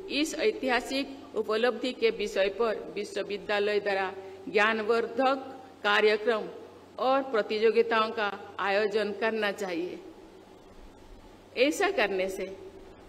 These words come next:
समाज में वैज्ञानिक दृष्टिकोण यानी scientific temper का विकास होता है।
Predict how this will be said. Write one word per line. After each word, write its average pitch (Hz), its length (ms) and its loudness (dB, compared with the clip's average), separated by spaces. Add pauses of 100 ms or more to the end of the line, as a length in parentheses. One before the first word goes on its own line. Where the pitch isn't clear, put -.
(160)
समाज 247 400 4
में 233 160 0
वैज्ञानिक 226 600 2
दृष्टिकोण 240 640 2
यानी 214 420 2 (320)
scientific 277 680 0
temper 202 420 0
का 190 340 -2 (460)
विकास 202 540 2
होता 151 260 -2
है। 170 260 -8